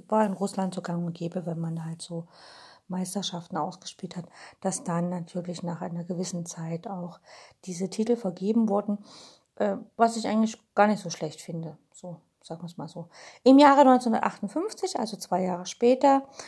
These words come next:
hat sie dann eine, äh, Revanche gespielt und das hat sie dann mit achteinhalb zu fünfeinhalb gewonnen gegen die, ähm, Rubsova und hat sozusagen ihren,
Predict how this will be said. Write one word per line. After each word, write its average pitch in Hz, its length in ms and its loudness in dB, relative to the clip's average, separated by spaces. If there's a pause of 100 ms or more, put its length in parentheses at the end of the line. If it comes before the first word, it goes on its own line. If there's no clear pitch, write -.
(320)
hat 220 260 4
sie 202 300 0
dann 196 460 2
eine, 175 920 -4
äh, 180 480 -6
Revanche 233 400 6
gespielt 269 720 0 (480)
und 214 380 6
das 202 160 0
hat 196 180 0
sie 196 240 -4
dann 190 320 0
mit 180 320 -4
achteinhalb 185 560 -4
zu - 100 -14
fünfeinhalb 185 760 -6 (160)
gewonnen 208 720 0 (460)
gegen 226 420 2
die, 208 300 2
ähm, 202 640 0 (320)
Rubsova 202 1040 0
und 190 260 -2
hat 180 280 -6
sozusagen 180 680 -4 (500)
ihren, 190 540 2